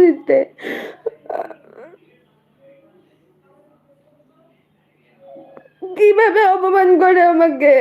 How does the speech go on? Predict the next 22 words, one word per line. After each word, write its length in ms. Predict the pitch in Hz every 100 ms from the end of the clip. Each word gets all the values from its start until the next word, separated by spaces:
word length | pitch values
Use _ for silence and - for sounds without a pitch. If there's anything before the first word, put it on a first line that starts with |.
| 202 208
বাড়িতে 360 | 339 330 381 370 370
ছোট 180 | 427 294 403 311
করে, 180 | 349 359 403
সবার 300 | 330 381 370 392
সামনে 300 | 359 370 381 320
করে, 200 | 302 339 359
সবার 400 | 415 330 370 427 349
কাছে 220 | 392 359 403 302
করে, 280 | 339 320 330 320 - - 359 226 - _ _ - _ _ _ _ -
যা 160 | 359 415 427
নয় 180 | 415 415 359
তাই 160 | 330 381 349
বলে। 260 | 339 330 294 - - -
আজকেও 380 | - - 427 440 349
বাড়িতে 300 | 370 277 320
ঝামেলা 340 | 330 294 285 294
হয়েছে। 180 | 311 - 392
আজকে 260 | 466 - 480 294
কি, 80 | 339
প্রত্যেক 360 | 415 320 - 440 359
দিনই 240 | 415 427 381
হয়। 180 | 269